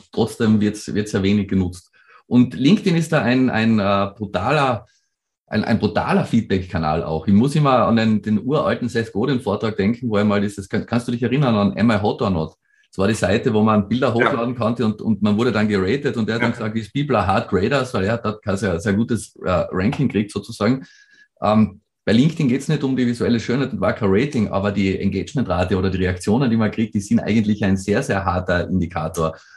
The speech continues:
Speaker 1: Ähm, Spoiler an der Stelle, es gibt Pech, aber minimaler Prozentsatz. Meistens hat's Gründe. <laughs> Meistens hat's Gründe, wenn etwas gut funktioniert oder etwas gar nicht funktioniert.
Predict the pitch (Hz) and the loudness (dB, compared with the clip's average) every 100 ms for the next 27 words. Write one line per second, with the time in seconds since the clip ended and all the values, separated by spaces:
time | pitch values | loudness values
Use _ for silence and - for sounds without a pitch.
0 | - - 82 95 95 90 - _ _ _ | -20 -4 0 2 2 -2 -16 _ _ _
1 | - 92 113 151 147 127 107 - 117 123 | -4 2 4 4 4 4 2 2 -2 0
2 | 135 127 - _ _ _ _ _ _ _ | 0 -2 -8 _ _ _ _ _ _ _
3 | 127 - 170 - - 90 87 - _ _ | -6 0 0 0 -2 -2 -2 -10 _ _
4 | - 104 113 98 - _ _ _ _ _ | -2 2 4 2 -4 _ _ _ _ _
5 | - 160 131 98 95 95 92 90 92 87 | -2 2 2 2 0 -2 -2 -4 -2 -2
6 | - - 165 160 147 - 135 170 101 80 | 2 2 2 2 0 -2 0 2 2 -2
7 | - 226 - 175 - 247 - - _ - | 0 0 2 -2 -2 -6 -6 -16 _ -20
8 | - _ _ _ - 151 110 117 190 202 | -20 _ _ _ -4 -4 -2 2 2 2
9 | 190 135 151 143 156 131 117 104 113 110 | -4 -4 -2 0 2 2 2 -2 -2 -4
10 | - 147 147 139 - 117 120 113 107 101 | -2 -4 -2 -4 0 0 0 0 0 0
11 | 101 92 87 87 87 82 - 80 78 | -2 -2 -2 -4 -6 -8 -4 -2 -2